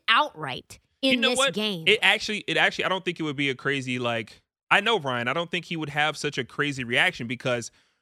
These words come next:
Speaker 2: Ryan is always gonna prepare for the worst. And this is the worst the injury report has looked for the Packers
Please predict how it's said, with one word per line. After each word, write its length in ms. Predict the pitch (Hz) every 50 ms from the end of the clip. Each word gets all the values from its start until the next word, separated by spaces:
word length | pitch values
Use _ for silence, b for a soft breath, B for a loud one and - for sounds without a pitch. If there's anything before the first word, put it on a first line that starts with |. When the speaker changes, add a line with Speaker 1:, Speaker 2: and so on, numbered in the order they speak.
| _ _ _ -
Speaker 2:
Ryan 260 | 135 170 208 233 220
is 100 | 185 156
always 320 | 165 170 165 160 156 147 131
gonna 180 | 143 147 139 127
prepare 300 | - - - 151 147 139
for 120 | - 131
the 80 | 113 110
worst. 420 | 110 139 151 131 113 107 - - _ _ _ -
And 80 | 117 165
this 120 | 202 -
is 60 | 214 165
the 80 | 160
worst 300 | 127 113 139 160 170 -
the 120 | - - -
injury 220 | 147 151 147 139
report 280 | 135 131 - 139 131 123
has 160 | 135 127 123
looked 160 | 131 131 120
for 80 | - 131
the 80 | 113 107
Packers 500 | - 127 123 120 - - 104 101 -